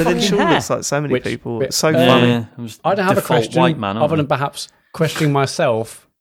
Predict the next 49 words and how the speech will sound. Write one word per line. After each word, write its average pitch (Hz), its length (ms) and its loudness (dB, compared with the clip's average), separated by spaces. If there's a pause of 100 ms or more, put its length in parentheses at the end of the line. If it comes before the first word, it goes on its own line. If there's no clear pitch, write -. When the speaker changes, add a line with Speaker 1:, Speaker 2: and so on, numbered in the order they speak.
Speaker 3:
in, 127 140 -6 (120)
uh, 160 40 -2 (120)
as 135 300 0
to 139 120 0
why 135 300 2
I've 127 80 0
decided 131 360 -2
to 123 40 -6
send 135 240 0
this 123 100 -4
in. 147 200 -2
Thank 131 320 -2
you 127 100 -4
for 123 80 -4
making 123 200 0
this 120 100 -2
pod 135 220 -2
so 185 140 0
entertaining 131 420 0
and 120 100 0
amusing. 117 680 -2
It's 139 160 -2
been 120 160 -4
a 117 40 -2
real 127 180 2
highlight 117 280 0
of 123 60 -6
twenty 131 220 -6
twenty-one 139 420 -2
for 135 140 -8
me. 110 160 -2 (240)
Cheers, 147 340 0
Rinseaid, 127 800 0 (180)
the 131 120 -4
stuff - 280 -2
you 139 80 0
put 143 120 4
in 143 80 0
a 131 60 0
dishwasher. 113 680 -4 (1700)
Speaker 2:
I 139 60 -2
mean, 131 120 4 (120)
this 165 160 0
is 165 120 -4
how, 156 140 2
like, 131 220 2 (680)
you 131 80 -6
know, 107 260 2 (160)
bland 117 560 0